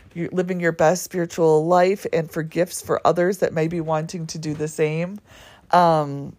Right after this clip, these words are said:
that is launching November first. And there's just so much more this,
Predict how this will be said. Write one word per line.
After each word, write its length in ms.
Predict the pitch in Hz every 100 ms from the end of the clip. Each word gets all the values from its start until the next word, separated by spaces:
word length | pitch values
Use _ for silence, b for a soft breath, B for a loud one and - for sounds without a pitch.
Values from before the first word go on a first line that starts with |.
| _ _ _ _ - -
that 300 | 156 - 151
is 240 | - 180 160
launching 380 | 147 156 160 151
November 420 | 151 151 147 160
first. 720 | - 185 180 262 - - - B B B B -
And 1040 | 180 170 165 156 160 156 156 156 - - - _ _ _ _ _ _ _ _ _ _
there's 200 | 185 175
just 260 | - 175 -
so 120 | 165
much 240 | 151 151
more 240 | 151 151 160
this, 360 | 151 156 -